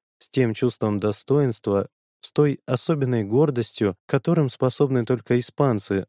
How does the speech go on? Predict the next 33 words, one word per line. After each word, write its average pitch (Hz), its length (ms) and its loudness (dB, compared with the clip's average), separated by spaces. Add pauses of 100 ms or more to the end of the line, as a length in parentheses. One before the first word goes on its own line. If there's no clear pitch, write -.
во 117 160 0
время 110 300 0
подобного 107 540 0
занятия. 98 680 -2 (380)
Прежде 135 360 0
чем 117 220 0
я 117 220 2
принялся 110 480 -2
подражать 113 580 0
ему, 101 280 0 (420)
я 160 220 4
обвёл 135 300 2
глазами 127 460 0
вокруг 117 380 0
себя, 127 360 2
чтоб 104 320 -2 (100)
осмотреть 127 600 0
нашу 104 280 -2
сторожку. 110 680 -2 (640)
Это 120 200 0
было 110 240 2
здание, 131 420 0
сложенное 120 640 0
из - 240 -8
кирпичей, 113 680 -2 (400)
вышиной 127 480 0
в 95 80 -4
десять 117 480 -2
или 110 220 2
двенадцать 120 640 -2
футов 113 380 -2
от 110 100 -2
земли, 113 460 -2